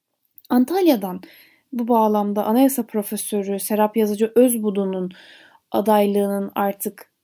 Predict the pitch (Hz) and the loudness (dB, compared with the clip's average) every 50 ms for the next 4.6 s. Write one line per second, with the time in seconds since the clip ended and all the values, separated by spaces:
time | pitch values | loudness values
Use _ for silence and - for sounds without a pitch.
0 | _ - 226 220 220 226 233 233 226 214 202 190 196 - _ _ _ _ _ _ | _ -2 0 2 4 4 4 4 4 2 0 0 -4 -8 _ _ _ _ _ _
1 | - - 214 190 196 202 214 220 226 226 226 - 233 208 202 202 - 208 202 196 | -12 -10 -10 -6 -2 0 0 2 0 0 -2 -2 -4 -4 -4 -4 -4 -6 -4 -2
2 | 196 196 196 202 - - 208 208 202 202 202 202 202 196 196 196 - - - 208 | -2 -4 -4 -4 -4 -4 -2 -2 -2 -2 -2 -2 -4 -4 -6 -6 -8 -6 -6 -6
3 | 202 196 190 185 180 185 202 220 247 302 370 403 - - 233 233 247 - - 339 | -6 -6 -8 -8 -8 -6 -4 -2 -2 -2 -4 -4 -4 -2 -2 -2 -2 -2 -2 0
4 | 349 320 302 277 233 214 262 277 277 269 262 | 2 4 4 2 4 4 4 6 6 4 2